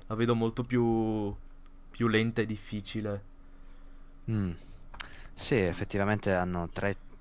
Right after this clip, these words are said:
Speaker 2: tre tank, eh, con pochissima mobilità. Probabilmente ci sarebbe stato un Rukus, ma For-, sfortunatamente gli gaming l'hanno bannato.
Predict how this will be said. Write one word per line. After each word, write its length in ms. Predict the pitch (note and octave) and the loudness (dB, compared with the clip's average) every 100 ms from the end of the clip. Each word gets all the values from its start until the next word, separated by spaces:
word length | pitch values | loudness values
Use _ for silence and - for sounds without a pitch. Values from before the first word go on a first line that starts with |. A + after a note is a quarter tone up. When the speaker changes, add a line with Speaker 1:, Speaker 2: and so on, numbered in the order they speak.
| - | -12
Speaker 2:
tre 180 | - A2 | -6 -4
tank, 440 | G#2+ G#2 G2+ F#2 | 2 2 2 0
eh, 200 | F#2 E2+ | -2 -2
con 180 | E2 F#2+ | -2 -6
pochissima 400 | F2 G#2 G2 G2 | -8 -8 -4 -2
mobilità. 500 | F2+ E2+ F2 F2+ E2 | -2 -4 -4 0 0
Probabilmente 440 | D#2 G2 G2 A#2 A#2 | -2 -2 0 0 -4
ci 120 | G2+ | -4
sarebbe 240 | F2+ F2 | -4 -4
stato 220 | G2 F2+ F2 | -4 -4 -6
un 40 | |
Rukus, 360 | F2+ F2 E2+ - | -6 -6 -8 -10
ma 240 | D#2 D#2 - - - | -8 -8 -12 -14 -10
For-, 220 | - G#2+ | -4 -4
sfortunatamente 840 | - B2 A2+ A2 G#2+ G#2 G#2 G#2 | -2 -4 -2 -2 -2 -2 -2 -4
gli 140 | G2 F2+ | -2 -2
gaming 340 | F2+ F#2+ F2 | -2 -2 -2
l'hanno 300 | E2 E2+ E2+ | -4 -4 -6
bannato. 500 | D#2+ D#2+ D#2+ D#2+ - | -8 -8 -8 -8 -10